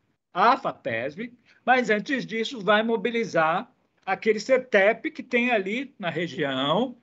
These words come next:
né, que de alguma forma tem alguma ligação com o tema que vai ser o objeto da pesquisa, né?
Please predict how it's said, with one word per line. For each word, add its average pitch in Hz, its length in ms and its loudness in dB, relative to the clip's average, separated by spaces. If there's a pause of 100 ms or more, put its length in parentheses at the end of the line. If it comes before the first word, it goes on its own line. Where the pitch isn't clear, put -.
(420)
né, 240 320 4 (360)
que - 140 -8
de 175 160 -2
alguma 190 340 2
forma 156 520 2
tem 277 260 2
alguma 277 400 2
ligação 240 560 0
com 208 120 -8
o 196 60 -6
tema 185 720 0 (300)
que 180 160 -4
vai 175 180 2
ser 175 260 -4
o 165 120 -2
objeto 170 760 0
da 131 140 -10
pesquisa, 175 800 -4 (840)
né? 131 280 -6